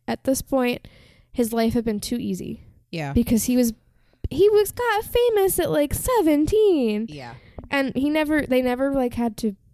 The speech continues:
Speaker 1: they didn't play for ten years on a gig circuit trying to make it big. Like,
Speaker 2: Yeah.
Speaker 1: they were handed fame. So he felt like this was his way to,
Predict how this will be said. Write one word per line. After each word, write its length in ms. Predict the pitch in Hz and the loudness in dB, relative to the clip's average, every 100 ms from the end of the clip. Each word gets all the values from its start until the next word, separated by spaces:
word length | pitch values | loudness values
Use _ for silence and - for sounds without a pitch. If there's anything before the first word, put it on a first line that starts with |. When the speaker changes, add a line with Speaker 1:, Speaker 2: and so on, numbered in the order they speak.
| _ _ _ | _ _ _
Speaker 1:
they 100 | 247 | 0
didn't 200 | 254 262 | 0 -2
play 240 | - 233 226 | -4 -2 -2
for 160 | 214 | -6
ten 340 | 190 - 220 202 | -10 -6 -6 -4
years 320 | 196 180 180 | -4 -4 -4
on 100 | 185 | -2
a 60 | 185 | 0
gig 280 | 208 196 - | 2 0 -2
circuit 460 | 185 180 - - - | -6 -6 -8 -8 -6
trying 240 | 226 202 | -2 0
to 100 | 190 | 0
make 240 | 185 190 - | -2 -4 -6
it 160 | - | -8
big. 440 | 214 202 - 226 226 | -6 -6 -6 -10 -6
Like, 300 | - - - | -4 -6 -8
Speaker 2:
Yeah. 300 | 165 135 123 - - - _ _ _ - | -8 -6 -10 -16 -20 -20 _ _ _ -2
Speaker 1:
they 160 | 208 | 0
were 160 | 208 208 | 2 -2
handed 540 | - 214 220 226 214 - | -2 -4 0 0 0 0
fame. 500 | 226 196 185 185 202 - - _ | 0 2 2 -2 -6 -16 -20 _
So 140 | - | -2
he 160 | 254 294 | 0 0
felt 220 | - 277 | 0 -2
like 200 | 262 254 | -2 -2
this 280 | 233 226 - | -2 -2 -2
was 480 | 220 208 - - - _ _ _ _ | -2 -2 -6 -14 -20 _ _ _ _
his 220 | 233 233 | 0 2
way 160 | 220 | 0
to, 100 | 208 | -2